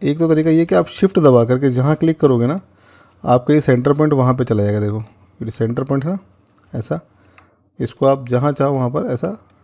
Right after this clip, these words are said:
ड्रैग करके ले आ सकते हो। हमने इसको ड्रैग करके ऊपर लिया है कुछ इधर, यहाँ पर। इधर क्यों लिया है? इसलिए लिया है हम इसको ऊपर,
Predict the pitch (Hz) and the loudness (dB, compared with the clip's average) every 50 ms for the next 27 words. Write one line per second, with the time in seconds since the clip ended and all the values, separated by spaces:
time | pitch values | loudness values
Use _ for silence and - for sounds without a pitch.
0 | - 147 120 120 117 120 127 135 131 131 123 123 - 147 123 113 110 104 - _ | -16 -12 -4 0 2 2 2 2 0 -2 -6 -4 -4 -4 -2 -2 -2 -4 -6 _
1 | - 131 113 120 127 139 139 - - 143 127 120 120 123 123 135 139 147 156 139 | -6 -4 -4 -2 -2 -4 -4 -2 -4 -4 0 2 0 0 2 0 -4 -4 -2 -2
2 | 123 123 - 117 107 107 104 98 98 _ _ _ _ - 131 113 113 107 104 104 | -2 0 -2 -2 -2 -2 -4 -6 -8 _ _ _ _ -8 -6 -4 -4 -4 -4 -4
3 | 104 101 98 101 - - - - _ _ _ _ _ - _ _ _ _ _ _ | -6 -6 -8 -8 -8 -12 -14 -14 _ _ _ _ _ -20 _ _ _ _ _ _
4 | _ _ _ _ _ _ _ _ - - 123 143 139 139 - 165 160 151 147 156 | _ _ _ _ _ _ _ _ -4 0 0 0 0 2 2 2 4 4 4 2
5 | 196 226 _ _ _ - - - - - - 151 151 151 151 151 147 147 147 143 | 2 -6 _ _ _ -20 -12 -10 -10 -6 -2 -2 2 2 2 2 2 0 -2 -4
6 | - - 151 135 127 131 156 165 | -4 -2 -2 -2 -2 -2 -6 -6